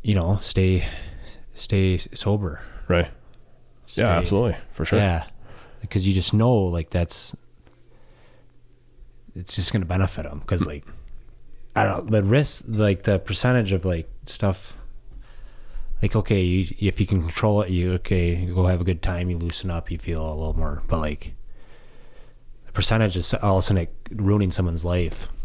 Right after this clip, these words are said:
Speaker 1: That's just, the percentage is too high where it
Speaker 2: Mm-hmm.
Speaker 1: could happen to someone, you know?
Speaker 2: Right. Yeah, it's either neutral or negative.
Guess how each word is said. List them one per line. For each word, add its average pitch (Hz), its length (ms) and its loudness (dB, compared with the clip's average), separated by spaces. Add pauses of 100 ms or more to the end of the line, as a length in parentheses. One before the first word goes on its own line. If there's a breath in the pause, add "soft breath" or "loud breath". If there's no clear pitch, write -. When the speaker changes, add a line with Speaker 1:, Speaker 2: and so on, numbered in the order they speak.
Speaker 1:
That's 87 200 0
just, - 340 -2
the 90 120 2
percentage 101 520 0
is 78 120 -2
too 87 140 0
high 78 380 0
where 95 120 0
it 101 40 4
Speaker 2:
Mm-hmm. 82 80 2
Speaker 1:
could 78 100 2
happen 80 320 -2
to 78 60 -2
someone, 76 340 -6
you 71 60 -8
know? 73 220 -6 (260)
Speaker 2:
Right. 80 240 2 (1000 loud breath)
Yeah, 104 120 4
it's 85 120 2
either 104 160 4
neutral 139 400 4
or 113 160 2
negative. 90 400 0